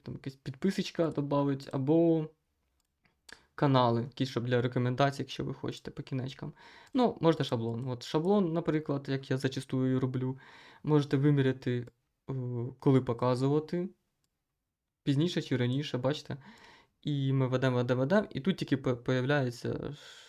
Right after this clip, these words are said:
е, кінечки. Так, е, поїхали далі. Тут я швидко розповів, далі йдемо. Е, додати субтитри, вони вам не потрібні, це можете пропускати. Е, додати картинки,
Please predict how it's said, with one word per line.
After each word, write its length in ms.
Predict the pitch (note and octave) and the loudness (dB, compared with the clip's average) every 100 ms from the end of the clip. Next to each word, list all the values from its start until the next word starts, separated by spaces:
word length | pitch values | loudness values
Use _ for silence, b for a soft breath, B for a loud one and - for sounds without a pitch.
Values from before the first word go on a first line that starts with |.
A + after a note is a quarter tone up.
| B _ - C#3 | B _ -10 -6
е, 200 | B2 A#2+ | -6 -4
кінечки. 480 | C#3 A#2 A#2 - D3+ B B B B B | -2 -2 -4 -8 -16 B B B B B
Так, 160 | - - - _ | -10 -10 -14 _
е, 200 | - C#3 | -2 0
поїхали 340 | C3+ F3 D3+ B2 | 2 2 2 0
далі. 160 | A#2+ - | -2 -4
Тут 140 | D#3 C#3 | 0 0
я 80 | |
швидко 220 | C3 C3 A#2+ | 0 0 -2
розповів, 720 | A#2 - E3 A3+ B3 - - | -4 -4 0 0 0 -4 -8
далі 240 | D3 C#3 C#3+ C3 | -2 -2 -2 -4
йдемо. 400 | C3+ F#3 G#3+ G#3 B B B B B B | -2 0 0 -2 B B B B B B
Е, 120 | - C3+ | -4 2
додати 420 | D3+ D3+ D3+ D3 | 4 4 2 0
субтитри, 680 | - C3+ - C3+ C3+ B2+ | -2 -2 0 0 2 0
вони 200 | D3 E3+ | 4 6
вам 380 | C3+ B2 E3 G3+ | 6 4 6 6
не 120 | F3 | 6
потрібні, 800 | C3+ C3 F#3 G3 E3+ E3+ E3 D3+ B2+ D#3+ D#3 D3 D#3+ - _ - | 4 2 2 2 2 0 0 -2 -6 -10 -12 -12 -12 -16 _ -2
це 80 | C#3+ | -2
можете 200 | C3 C#3 | -2 -4
пропускати. 800 | C#3 D#3 - F#3+ F#3+ F#3+ F3+ F3+ B B B B B B B B B B B - | -8 -8 -4 -4 -2 0 0 -2 B B B B B B B B B B B -8
Е, 180 | F3+ D#3 | -4 0
додати 520 | D#3+ E3 D#3 D3+ D3+ B B B | 2 2 0 -2 -2 B B B
картинки, 760 | D#3+ - G#3+ G#3+ G#3 G3+ G3 | -6 0 0 0 0 2 0